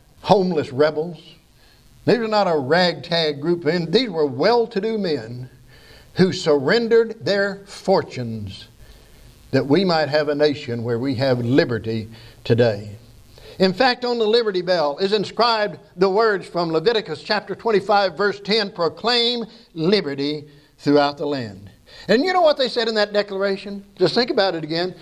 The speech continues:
"Endowed with our Creator." They said, "God created us." You know, you can't even teach that in school today. Our own Constitution <laughs> says that God created us, and you can't even teach that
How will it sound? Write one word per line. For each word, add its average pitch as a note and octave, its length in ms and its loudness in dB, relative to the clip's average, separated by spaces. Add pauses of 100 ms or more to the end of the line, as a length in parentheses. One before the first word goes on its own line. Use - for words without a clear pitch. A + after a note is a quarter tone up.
(120)
"Endowed A#3 560 2
with G#3 140 2
our A3+ 160 0
Creator." G3 340 2 (140)
They G#3 100 4
said, F#3 320 -4 (300)
"God A#2+ 500 -2 (260)
created C#3 480 2
us." B2 180 -4
You F#3+ 80 2
know, F#3+ 100 4
you E3+ 140 0
can't F3 200 -2
even D3 160 0
teach E3 220 -2
that D#3 180 4
in D3 100 -2
school E3 300 0
today. D#3+ 260 0 (1800)
Our A#3+ 260 4
own C#4 260 -2
Constitution A#3+ 800 -2
<laughs> - 0 -
says F3+ 320 -2
that E3+ 240 -2
God F#3+ 420 2 (220)
created G#3 560 0
us, F3 360 0 (200)
and A3 240 0
you A#3+ 120 -4
can't A3 300 0
even G3+ 240 -6
teach C#4+ 380 -4
that G3 320 0